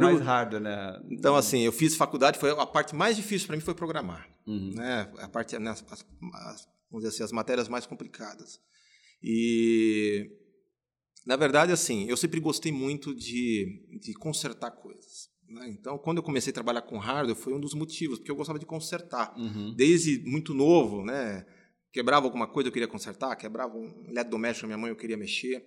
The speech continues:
Speaker 1: Por isso que eu fui fazer eletrônica.
Speaker 2: Uhum.
Speaker 1: E aí, da eletrônica, eu fui
Speaker 2: Ah.
Speaker 1: pra área de tecnologia, né? Então, essa vontade de consertar as coisas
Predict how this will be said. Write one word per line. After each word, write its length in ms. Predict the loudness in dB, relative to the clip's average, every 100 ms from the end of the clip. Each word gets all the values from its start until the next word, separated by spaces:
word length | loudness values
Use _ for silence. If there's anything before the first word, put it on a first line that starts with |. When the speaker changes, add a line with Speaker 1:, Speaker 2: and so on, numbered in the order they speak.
| -20 -8
Speaker 1:
Por 60 | -6
isso 60 | -6
que 40 |
eu 40 |
fui 100 | -8
fazer 160 | -6 -2
eletrônica. 520 | -2 -4 -8 -10 -16 -20 _ _ _ -8
Speaker 2:
Uhum. 300 | -6 -4 2
Speaker 1:
E 40 |
aí, 120 | 4
da 80 | 8
eletrônica, 520 | 8 6 4 2 4 4
eu 100 | 2
fui 420 | 2 4 4 2
Speaker 2:
Ah. 200 | -4 -2
Speaker 1:
pra 100 | 0 2
área 100 | 0
de 60 |
tecnologia, 560 | -4 -6 -4 -2 -2 -4 -10 -16
né? 160 | -16 -16 -20 -4
Então, 120 | 0
essa 160 | 2 4
vontade 580 | 2 2 4 4 4
de 100 | 0
consertar 680 | -2 -2 -2 0 -4 -2 -4
as 100 | -4
coisas 640 | -6 -2 -2 -2 -6 -12